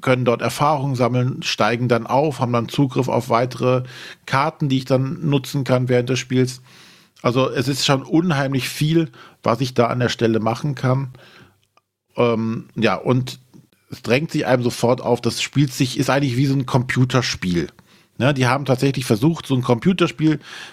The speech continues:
in ein Brettspiel reinzugießen mit all seinen Mechaniken und stellenweise ist das auch ganz cool umgesetzt. Denn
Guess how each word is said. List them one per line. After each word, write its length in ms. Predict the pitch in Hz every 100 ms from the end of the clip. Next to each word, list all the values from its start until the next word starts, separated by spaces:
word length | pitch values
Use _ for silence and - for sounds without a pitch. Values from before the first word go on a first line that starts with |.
| _ _ _ _ _ _ _
in 240 | - 143 143
ein 340 | 120 131 123 - -
Brettspiel 460 | 113 117 - 117
reinzugießen 800 | 110 92 123 123 117 120 117 110
mit 160 | 107 -
all 280 | 110 131 117
seinen 300 | 113 120 117
Mechaniken 800 | 110 117 113 139 131 139 135 127 - - - -
und 160 | 117
stellenweise 480 | - 113 139 127 110
ist 80 | 107
das 80 | 92
auch 60 |
ganz 280 | - 104 123 -
cool 100 | 107
umgesetzt. 800 | - 101 123 104 67 - - - _ _ _ _ _ _ 101
Denn 460 | 107 107 110 110